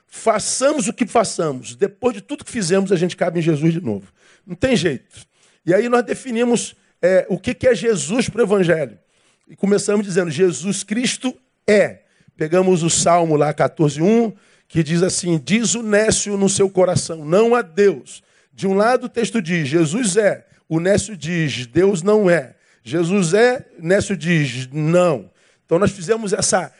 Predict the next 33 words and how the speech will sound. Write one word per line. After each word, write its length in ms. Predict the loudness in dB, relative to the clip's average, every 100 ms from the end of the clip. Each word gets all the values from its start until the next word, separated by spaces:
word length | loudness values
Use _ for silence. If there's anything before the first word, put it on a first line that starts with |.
| _
essa 200 | -2 -2
comparação 720 | 0 0 0 -2 -2 -2 -2 2
entre 220 | 0 0
o 40 | -6
que 120 | -2
o 60 |
homem 520 | 4 4 4 0 -4 -4
moderno 580 | -2 0 2 0 0 -2
fala 240 | -4 -6
sobre 300 | -4 -6 -6
Deus 400 | 2 2 2 0 -18 _ _ _
e 40 | -10
o 80 | -8
que 200 | -6 -2
Jesus 540 | -2 -2 -4 -6 -6
fala 260 | -2 0 0
a 20 |
respeito 400 | -2 -2 -2 -2
de 80 | -14
si 160 | -10
mesmo. 420 | 0 0 0 -4
Muito 400 | -12 -6 -6 -4 -4
legal, 500 | 0 2 2 2 -6 _ _ -20 -6
vale 240 | -2 2
a 60 | 0
pena, 560 | 2 2 4 2 -2 _ _ _ 2
é, 560 | 4 6 4 0 -2 0
ouvir 420 | 2 2 0 0
também. 460 | 0 0 0 0 -10 _ _ _ _ _ -2
Evoluímos 640 | 0 2 0 0 -4 -2
um 100 | -2
pouquinho 440 | -2 -4 -4 -6 0
mais 540 | 4 4 2 -4 -14